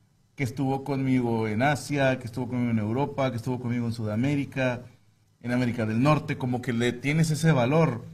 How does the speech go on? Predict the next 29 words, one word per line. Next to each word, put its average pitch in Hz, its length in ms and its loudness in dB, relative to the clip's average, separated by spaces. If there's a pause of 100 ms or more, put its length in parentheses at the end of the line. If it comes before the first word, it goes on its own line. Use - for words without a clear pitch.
(680)
O 127 300 4
tal 143 240 6
playera, 147 600 6
tal 151 200 6
saco, 156 600 4
tal 143 240 2
guitarra. 139 600 6
Tengo 165 240 2
guitarras 143 460 0
que 131 140 -8
no 127 140 0
sirven, 127 600 2
pero 107 380 -4
que 113 120 -4
no 117 320 0
puedo 139 400 0
deshacerme 117 640 -4
de 143 140 2
ellas. 117 320 0 (920)
Y 139 100 -6
precisamente 165 1160 2
hoy 175 340 4
estábamos 156 500 4
hablando, 156 440 2
la 147 80 0
licenciada 143 500 -2
y 147 80 0
un 147 80 -2
servidor, 147 580 -4